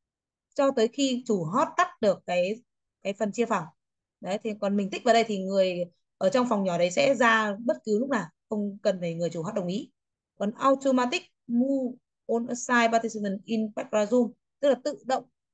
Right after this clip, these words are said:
di chuyển người tham gia đi ra khỏi cái phòng room nhỏ. Hay là automatic move main, tức là quay trở lại phòng room chính tự động. Đấy. Rồi background room flow automatic after là gì?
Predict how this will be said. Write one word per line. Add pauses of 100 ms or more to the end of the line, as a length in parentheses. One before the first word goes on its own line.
(240)
di
chuyển
người
tham
gia (560)
đi
ra
khỏi
cái
phòng
room
nhỏ. (680)
Hay
là
automatic
move (1900)
main,
tức
là
quay
trở
lại
phòng
room
chính (160)
tự
động. (520)
Đấy. (600)
Rồi
background
room (280)
flow
automatic (100)
after
là
gì?